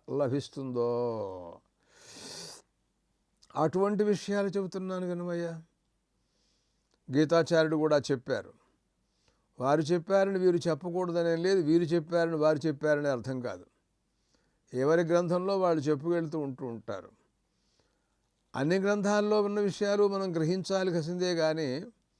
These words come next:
అనవసరంగా ప్రశ్నలు వేయకూడదు. అంతకాలే తు పురుషే ఆగతే గతసాధ్వసః,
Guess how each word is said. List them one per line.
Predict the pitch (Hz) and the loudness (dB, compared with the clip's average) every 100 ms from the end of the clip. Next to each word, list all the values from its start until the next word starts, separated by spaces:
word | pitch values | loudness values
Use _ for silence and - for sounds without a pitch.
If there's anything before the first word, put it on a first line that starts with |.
| _ _ _ _ _ _ _ _ _ _ _ _ _ _ _ 143 | _ _ _ _ _ _ _ _ _ _ _ _ _ _ _ -4
అనవసరంగా | 160 196 196 196 196 190 | 0 0 0 -2 -2 -2
ప్రశ్నలు | 175 160 147 160 143 | 0 -2 -4 -4 -4
వేయకూడదు. | 120 107 95 - _ _ _ _ _ _ _ _ _ 113 | -4 -8 -14 -18 _ _ _ _ _ _ _ _ _ -4
అంతకాలే | 135 185 180 190 190 196 | -2 0 4 6 6 4
తు | 180 | 2
పురుషే | 156 170 147 175 | 0 0 2 2
ఆగతే | 165 156 156 170 170 170 | 4 4 4 2 2 2
గతసాధ్వసః, | 151 143 170 170 151 165 165 | 2 0 0 0 0 0 2